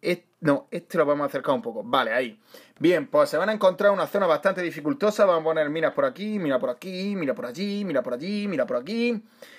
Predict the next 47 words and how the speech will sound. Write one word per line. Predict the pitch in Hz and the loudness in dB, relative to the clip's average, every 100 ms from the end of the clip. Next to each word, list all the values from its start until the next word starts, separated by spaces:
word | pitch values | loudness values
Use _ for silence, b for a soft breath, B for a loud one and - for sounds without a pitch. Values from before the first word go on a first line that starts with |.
| B | B
Y | 135 | -2
todo | 135 190 156 | 4 6 4
puesto | 190 - | 0 -2
minas. | 147 123 113 | -2 -4 -2
Vale, | 131 123 | 0 0
bien. | 139 120 B B B - | -2 -6 B B B 0
Eh, | 151 151 151 147 147 143 | 2 2 2 0 0 0
vale, | 156 131 110 | 2 0 -2
ahora, | 135 160 139 113 _ | 6 6 6 0 _
eh, | - 127 | -8 4
por | 180 208 | 8 8
aire. | 202 127 | 6 2
Por | 107 165 | 2 4
aire | 233 240 | 6 6
también | 190 180 | 4 0
nos | 185 | 0
pueden | 180 175 156 | 2 4 2
atacar. | 135 113 110 | 0 -2 -2
Pues | - 143 | 0 2
entonces | 170 202 160 | 2 0 -2
ponemos | 165 165 127 117 | 0 0 0 2
bombas | 139 143 147 | 2 2 2
de | 160 | 4
rastreo, | 160 156 220 202 | 2 0 0 4
¿vale? | 185 233 - _ | 4 2 -4 _
Un | 220 208 | -2 0
pelín | 233 185 220 220 | 0 -2 -6 -4
alejadas | - 143 127 185 214 208 | 0 0 2 4 4 4
de | 156 | 2
lo | 147 | 0
que | 131 127 | 0 0
puede, | 160 180 175 170 156 143 | 2 2 2 2 2 0
puede | 139 185 | 4 4
soltar | 175 160 190 190 185 B B B - | 4 0 2 4 2 B B B -4
el | 147 147 143 139 | 0 4 2 0
jugador, | - 147 143 151 123 | 0 2 6 6 4
¿vale? | 120 151 196 | 0 0 0
Porque, | 151 - 135 127 - - | -2 -2 -2 -4 -8 0
claro, | 156 165 127 | 4 4 2
nada | 139 | 0
más | 156 156 | 0 2
soltar | 156 143 202 190 | 0 4 4 4
no | 151 | -2
tendría | 139 151 156 | -2 0 0
gracia | 147 175 175 214 | 2 2 0 -4
que | 208 135 | 0 0
no | 131 127 123 117 113 110 | 2 2 2 0 -2 -6